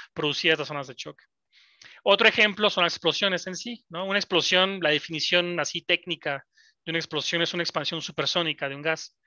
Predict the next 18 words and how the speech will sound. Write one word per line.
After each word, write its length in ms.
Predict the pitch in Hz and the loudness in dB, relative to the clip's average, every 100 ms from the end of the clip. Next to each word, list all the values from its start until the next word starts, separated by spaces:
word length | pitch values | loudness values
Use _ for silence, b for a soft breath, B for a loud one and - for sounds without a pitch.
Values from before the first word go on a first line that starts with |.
| b b _ | b b _
Entonces, 200 | 156 - | -8 -2
cuando 160 | 151 | 0
tienes 220 | 165 180 | 2 2
un 120 | 196 190 | 2 6
gas, 280 | 196 233 | 6 6
por 180 | - 147 | 2 -6
ejemplo, 400 | 123 156 156 151 | -6 -8 -8 -6
puede 160 | 151 147 | -6 -6
ser 140 | 151 | -8
un, 320 | 151 147 143 _ | -12 -14 -16 _
un 160 | - 151 | -20 -10
cuetón 600 | 170 170 226 233 226 202 | -4 -2 0 -2 -4 -8
o, 160 | 147 127 | -8 -8
o 260 | 135 127 | -12 -18
una 300 | 131 139 135 | -16 -14 -6
bomba, 420 | 151 202 208 190 180 | 0 0 0 -4 -4
un 80 | |
explosivo, 720 | 160 - 156 - 214 175 220 | -8 -10 -6 0 2 2 -2